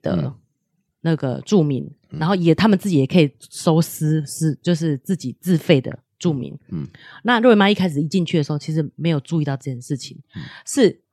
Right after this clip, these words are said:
Speaker 1: 里面比较高层的跟我说，“这个是自费的。”
Speaker 2: 嗯。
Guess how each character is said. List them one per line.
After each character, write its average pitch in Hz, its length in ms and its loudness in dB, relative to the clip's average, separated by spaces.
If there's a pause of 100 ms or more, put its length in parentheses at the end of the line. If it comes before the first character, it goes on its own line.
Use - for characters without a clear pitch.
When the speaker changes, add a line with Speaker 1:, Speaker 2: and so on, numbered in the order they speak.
(100)
Speaker 1:
里 160 180 -4
面 208 180 4
比 151 80 0
较 190 140 2
高 175 220 2
层 160 120 -2
的 143 80 -2
跟 156 100 -4
我 135 60 -2
说 147 220 -4 (220)
，“这 214 100 -6
个 165 80 -2
是 151 340 -4 (140)
自 165 220 -6
费 131 240 -2
的。” - 120 -10 (160)
Speaker 2:
嗯。 92 220 -2